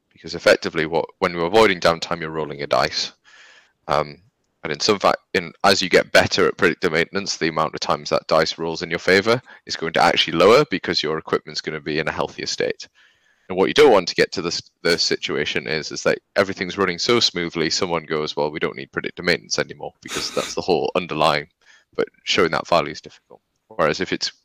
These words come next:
fundamentally changing your maintenance practices and you're removing unnecessary costs within there, you know,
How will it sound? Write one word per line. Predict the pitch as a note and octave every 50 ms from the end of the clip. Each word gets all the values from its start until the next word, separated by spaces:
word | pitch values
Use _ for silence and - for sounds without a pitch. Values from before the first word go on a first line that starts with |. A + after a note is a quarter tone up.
| _ _ _
fundamentally | _ - A#2+ A#2+ A#2+ A2 G2+ G2 F2+ F#2 F#2+ F#2 - - F2+ E2+
changing | - - G2+ F#2+ F#2 E2+ E2+ E2
your | E2 E2 D#2 D#2+
maintenance | F2 F#2 G#2+ A2 - - F2+ -
practices | - F#2+ - - - - E2+ - E2+ D#2+ D#2+ -
and | E2 D#2+
you're | D#2 D2+
removing | D#2 E2 E2+ F#2 G2+ G#2 G2 F2 F#2+ F2+ F2 E2+ E2 - - - - - - - - _ _ -
unnecessary | B2 A2+ G#2+ G2+ F#2+ - - - - - D#2+ D#2+ D#2 D#2
costs | - - - F#2+ - - - - - - -
within | - - - F2+ G2+ G#2+
there, | G#2 G#2+ G#2+ G#2 G2+ F#2
you | - D#2+
know, | D#2+ E2 D#2+